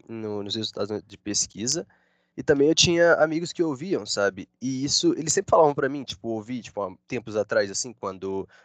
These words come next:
antes de eu conhecer muito esse mundo de, de podcast e tal, conhecer muito não, antes de eu conhecer esse mundo de podcast, porque até hoje eu não conheço muito, e, e, tipo, isso de, do, do, da ideia de, do Nerdcast, do,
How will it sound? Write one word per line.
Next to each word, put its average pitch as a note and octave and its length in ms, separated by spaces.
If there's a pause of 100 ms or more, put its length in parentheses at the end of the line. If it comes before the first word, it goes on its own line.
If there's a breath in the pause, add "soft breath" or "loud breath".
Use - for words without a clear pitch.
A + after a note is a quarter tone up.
antes - 160
de E3 60
eu F3 60
conhecer B2+ 400
muito G#2 500
esse G2 160
mundo G#2 320
de, F#2+ 380
de - 160
podcast G2+ 640
e - 20
tal, - 240 (260 soft breath)
conhecer G2+ 280
muito D#3 180
não, A2 120
antes G#2 120
de C#3 80
eu - 40
conhecer C#3+ 360
esse C3+ 100
mundo A2 140
de - 80
podcast, G#2 380
porque - 80
até - 160
hoje A2+ 120
eu A2+ 60
não A#2 100
conheço G#2+ 400
muito, G#2 460 (440 soft breath)
e, A2+ 800 (140)
e, B2+ 60
tipo, C#3 320
isso D#3+ 280
de, D3 280
do, C3 340
do, A2+ 460
da A2+ 100
ideia A2+ 200
de, A2+ 180
do A#2 160
Nerdcast, G#2+ 580
do, F#2 320